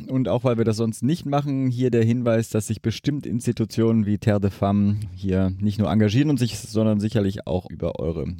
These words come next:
Spenden freuen würden. Links kommen dann in die Shownotes. Und zu guter Letzt, am ersten Dezember ist natürlich dann auch der Welt-Aids-Tag. Was euch heute hier erwartet, wir haben ganz viel News von dir vorgetragen zur Digitalisierung.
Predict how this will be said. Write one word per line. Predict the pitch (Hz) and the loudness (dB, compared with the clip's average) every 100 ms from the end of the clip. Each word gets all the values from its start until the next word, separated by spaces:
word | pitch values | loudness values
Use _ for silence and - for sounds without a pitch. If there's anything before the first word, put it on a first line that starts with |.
| - | -12
Spenden | - - 117 127 98 | -12 0 0 2 -2
freuen | - 101 98 90 | 0 2 4 4
würden. | 87 80 76 | 2 0 -4
Links | 90 101 - | -2 -2 -2
kommen | 101 92 | -2 0
dann | 90 | 0
in | 78 | 0
die | 87 | -4
Shownotes. | 82 123 120 95 - - - - - | 0 2 2 2 -2 -14 -18 -18 -10
Und | 110 113 | -4 -2
zu | 107 | -2
guter | 120 113 | 2 4
Letzt, | 127 - - | 4 0 -4
am | 101 104 101 101 - | 2 4 4 0 0
ersten | 131 170 - | 0 0 -2
Dezember | 143 - 131 120 | -2 0 0 0
ist | 117 | 0
natürlich | 110 104 - | -2 -4 -6
dann | - | -6
auch | - 87 | -8 -6
der | 82 | -6
Welt-Aids-Tag. | 73 78 - - _ - 92 - - - 52 - - _ _ _ - | -6 -8 -8 -20 _ -4 -4 -4 -8 -8 -8 -12 -20 _ _ _ -8
Was | 110 117 127 - | -2 0 -2 -2
euch | 120 117 - | 2 2 2
heute | 110 113 107 | 0 2 0
hier | 101 101 | 2 0
erwartet, | 80 110 160 160 127 | 2 0 0 -2 0
wir | 120 | 2
haben | 117 | 4
ganz | 113 151 165 - | 2 0 -2 -4
viel | 135 135 131 | 0 2 2
News | 120 131 139 - | 2 0 -2 -2
von | 117 | -4
dir | 110 127 | -2 -2
vorgetragen | - 117 117 - 98 98 101 98 | -2 -2 -4 -2 0 2 0 -2
zur | - 98 92 | -2 -2 0
Digitalisierung. | 98 98 101 101 156 147 147 | 0 2 2 2 2 2 0